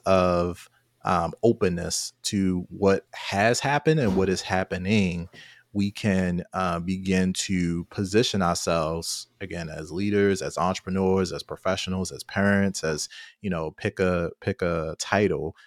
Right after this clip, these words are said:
We could keep a pulse on these things, then we could position ourselves to do better, um, in the future. And the future, the future is basically where all the action is. Like, you know, that's, that's,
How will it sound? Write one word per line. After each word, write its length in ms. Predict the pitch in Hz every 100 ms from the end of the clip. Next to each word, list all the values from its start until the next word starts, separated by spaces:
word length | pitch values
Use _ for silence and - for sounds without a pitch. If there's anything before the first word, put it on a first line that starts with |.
| - _ -
We 140 | 92
could 360 | - 92 85 -
keep 200 | 104 -
a 80 |
pulse 380 | 92 113 127 -
on 120 | 95
these 160 | 90 87
things, 320 | 85 85 85
then 180 | 90 87
we 160 | 92 90
could 340 | - 85 80 - _ _
position 340 | 95 95 -
ourselves 360 | 85 87 87 82
to 80 | 87
do 180 | 82 82
better, 380 | 87 85 85 80 - - -
um, 240 | 90 82 -
in 180 | 101 95
the 80 | 82
future. 500 | - 92 - 87 82
And 180 | 85 85
the 60 | 82
future, 480 | 110 120 - 87 -
the 100 | 90
future 340 | - 160 120
is 80 | 104
basically 480 | - 104 104 95 90
where 160 | 95
all 120 | 92
the 140 | 78 -
action 400 | 90 - - 64 -
is. 220 | - - -
Like, 300 | 71 53 -
you 160 | 85 92
know, 240 | 69 73
that's, 340 | 92 95 - -
that's, 440 | 92 98 - -